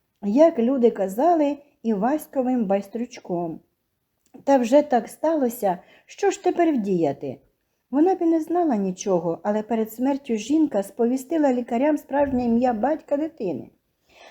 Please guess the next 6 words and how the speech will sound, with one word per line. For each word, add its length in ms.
А 160
потім 560
та 220
звістка 800
розлетілась 760
лікарнею, 840